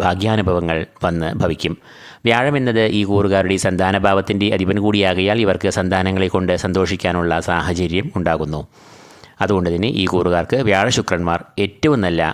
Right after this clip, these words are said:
ഗുണാനുഭവങ്ങളെ നൽകുന്നു. ഓഗസ്റ്റ് ഇരുപത് വരെയും ഗജലക്ഷ്മി യോഗം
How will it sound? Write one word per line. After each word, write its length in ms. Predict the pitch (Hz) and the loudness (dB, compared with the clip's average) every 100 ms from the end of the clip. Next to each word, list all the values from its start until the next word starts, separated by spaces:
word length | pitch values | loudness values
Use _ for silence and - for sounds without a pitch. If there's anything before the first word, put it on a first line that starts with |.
| - | -4
ഗുണാനുഭവങ്ങളെ 720 | 92 90 110 92 85 82 78 - 85 | -2 0 0 0 -2 -2 -4 -4 -4
നൽകുന്നു. 360 | 76 73 73 - - - - - - - 117 | -4 -4 -6 -10 -18 -20 -20 -20 -6 2 2
ഓഗസ്റ്റ് 320 | 135 160 151 | 2 0 0
ഇരുപത് 200 | 123 123 117 | 2 2 2
വരെയും 340 | 110 101 101 - _ _ - 104 | 2 0 -2 -6 _ _ -4 0
ഗജലക്ഷ്മി 420 | 110 123 - 120 113 | 2 2 0 2 2
യോഗം 240 | 98 98 | 2 0